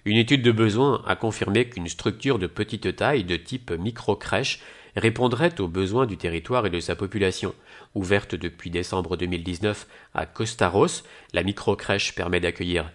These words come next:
dix jeunes enfants âgés de zéro à six ans. Cette structure propose aux familles de la communauté de communes et des communes alentours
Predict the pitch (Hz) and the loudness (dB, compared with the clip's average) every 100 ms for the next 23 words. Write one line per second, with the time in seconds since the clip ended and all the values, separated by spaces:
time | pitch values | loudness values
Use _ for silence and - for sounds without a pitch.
0 | - 95 120 143 - 123 110 104 104 95 | -14 -6 -4 -4 -6 -2 0 0 2 0
1 | - 156 139 90 92 82 85 92 98 85 | 2 2 2 0 -2 -2 -4 -2 0 0
2 | - 87 117 - - - - - 87 87 | -4 -2 0 -2 -8 -20 -10 -4 -4 -6
3 | - 95 - 104 - 95 95 92 92 - | -6 -8 -4 -6 -4 -6 -2 -2 -2 0
4 | 95 101 90 87 - 98 98 90 - 101 | 0 0 0 0 0 0 0 0 -2 0
5 | 95 175 110 90 - 92 107 107 87 82 | 2 2 2 0 -2 -2 0 0 0 0
6 | 127 | 0